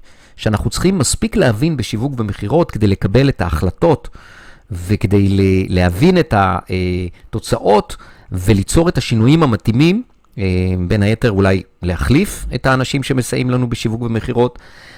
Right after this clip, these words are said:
אנחנו צריכים להיות מנהלי השיווק ומכירות. זה לא עובד בפול אאוטסורס שמישהו אחר יעשה את זה, ואני רק,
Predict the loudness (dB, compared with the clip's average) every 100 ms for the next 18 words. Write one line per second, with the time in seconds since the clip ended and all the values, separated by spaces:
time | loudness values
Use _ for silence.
0 | -20 -20 -4 0 2 0 0 2 4 4
1 | 4 2 2 0 -2 -6 -4 -4 -4 -6
2 | 2 6 8 6 4 6 4 4 -2 0
3 | 2 2 4 2 2 2 2 2 0 0
4 | 2 2 2 2 0 -2 0 2 2 2
5 | 2 0 -6 -14 -2 0 2 2 -2 -4